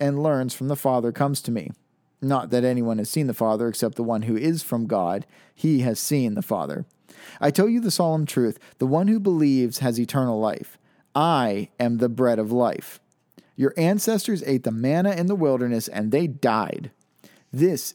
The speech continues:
is the bread that has come down from heaven, so that a person may eat of it and not die. I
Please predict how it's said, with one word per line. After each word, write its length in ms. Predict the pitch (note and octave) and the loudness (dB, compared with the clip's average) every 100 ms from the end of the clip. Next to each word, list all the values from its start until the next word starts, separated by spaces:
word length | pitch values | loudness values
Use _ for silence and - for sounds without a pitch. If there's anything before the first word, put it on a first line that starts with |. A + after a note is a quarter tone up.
| - | 0
is 200 | C3+ A#2 | 0 0
the 100 | A#2 | -2
bread 420 | A2+ C#3 A2+ G2+ | 0 2 2 0
that 140 | A2 G#2 | -2 -2
has 200 | G#2+ - | -4 -2
come 280 | C3+ C#3+ | -2 0
down 300 | D3 C3+ C3+ | 2 2 2
from 180 | C3+ D3+ | -2 -2
heaven, 360 | C3 A2+ A2 G#2+ - - | 0 0 -2 -6 -10 -10
so 160 | - C#3 | 0 2
that 180 | C3 | 2
a 40 | G#2+ | 0
person 480 | - E3+ F3 F3 C#3+ | 0 0 0 0 0
may 220 | C#3 B2 | 0 -2
eat 200 | C3+ F3+ | -2 0
of 140 | C#3+ A#2+ | 2 2
it 220 | A2 - | 0 -2
and 240 | A#2+ A#2 A#2+ | -4 -2 0
not 260 | C3 B2 | 0 -2
die. 360 | B2 G2+ D#2+ - - - - - - | -2 -2 -2 -6 -12 -20 -20 -12 -2
I 560 | D#3+ E3+ D3+ B2+ A#2+ | 2 4 4 2 0